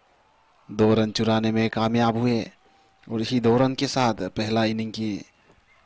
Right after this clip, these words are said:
या शायद हल्की सी पहला इनिंग की समाप्ति इसी दो रन के साथ। वन हंड्रेड एंड सेवेंटी फ़ाइव रन बनाए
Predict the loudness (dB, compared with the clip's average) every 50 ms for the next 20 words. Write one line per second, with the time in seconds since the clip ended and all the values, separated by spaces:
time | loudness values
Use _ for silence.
0 | _ _ _ _ _ _ _ _ _ _ _ _ _ _ _ _ _ _ _ _
1 | _ _ _ _ _ _ _ _ _ _ _ _ _ _ _ _ _ _ _ _
2 | _ _ _ _ _ _ _ _ _ _ _ _ _ _ _ _ _ _ _ _
3 | _ _ _ _ _ _ _ _ _ _ -20 -20 _ _ -18 -16 -14 -12 -10 -10
4 | -8 -6 -4 -4 -4 -4 -4 -4 -4 -6 -6 -6 -8 -6 -4 -2 -2 -4 -4 -8
5 | -12 _ _ _ _ _ _ -20 -20 -20 -20 -20 _ _ _ -20 _ _ _ _
6 | _ _ -6 -4 0 2 2 2 2 2 2 0 -2 -4 -4 -4 -2 -2 0 2
7 | 4 4 2 2 2 2 4 6 6 4 4 4 4 4 6 6 6 4 4 2
8 | 0 2 2 4 4 4 2 0 -6 -20 -20 -20 -20 -20 -20 -20 -20 -20 -20 -20
9 | -20 _ _ _ _ _ _ _ _ _ _ _ _ _ _ _ _ _ _ _
10 | _ _ _ _ _ _ _ _ _ _ _ _ _ _ _ _ _ _ _ _
11 | _ _ -20 _ _ _ -20 -20 _ _ _ -20 -10 -8 -6 -6 -4 -4 -4 -2
12 | 0 2 2 2 2 0 -2 -2 0 0 0 0 0 -2 -4 -2 0 0 2 4
13 | 4 4 2 4 2 2 2 4 4 4 4 2 0